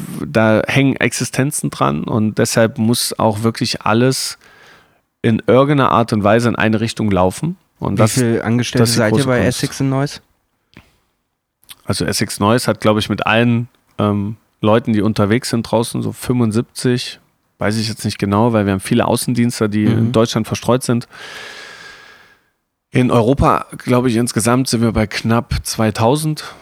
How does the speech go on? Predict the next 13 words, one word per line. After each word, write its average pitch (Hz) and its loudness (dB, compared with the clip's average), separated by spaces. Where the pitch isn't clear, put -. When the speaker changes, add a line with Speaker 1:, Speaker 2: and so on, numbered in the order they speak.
Speaker 1:
Ähm, 107 -2
äh, 139 4
nee, 143 4
Entschuldigung, 120 0
global 110 4
gesehen 127 0
sind 117 -2
wir 113 0
bei 107 0
knapp - -6
zweitausendfünfhundert. 113 0
Ähm, 107 0
und 104 -2